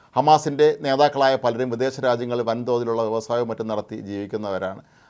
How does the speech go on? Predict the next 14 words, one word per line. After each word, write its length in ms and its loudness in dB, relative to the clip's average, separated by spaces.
അവരെ 240 6
സംബന്ധിച്ച് 360 0
അവരും 200 4
ഇപ്പോൾ 220 -2
ഭീഷണി 420 0
നേരിടുന്നുണ്ട്. 500 -2
കാരണം 300 8
ഖത്തർ 300 4
പോലുള്ള 240 6
രാജ്യങ്ങളിൽ 460 0
വ്യവസായ 320 0
സാമ്രാജ്യം 600 0
തീർത്ത, 300 0
ആ, 840 -6